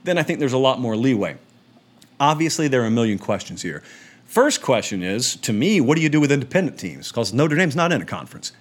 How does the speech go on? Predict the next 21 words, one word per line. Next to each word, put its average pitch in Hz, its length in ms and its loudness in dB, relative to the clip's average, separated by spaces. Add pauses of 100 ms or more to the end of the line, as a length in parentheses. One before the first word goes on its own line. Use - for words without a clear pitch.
Brigham 113 460 -2
Young's 160 260 2
not 196 180 2
in 175 120 2
a 104 40 -4
conference. 80 460 -10 (520)
And 135 220 0
I, 127 460 2
um, 107 540 0 (400)
I 131 300 0 (220)
don't 170 300 4 (140)
necessarily 160 800 2
believe, 127 640 4 (640)
correct 135 360 0
me 151 140 4
if 135 100 -2
I'm 147 180 2
wrong, 156 220 2
Notre 147 180 2
Dame 185 240 2
fans, 120 360 0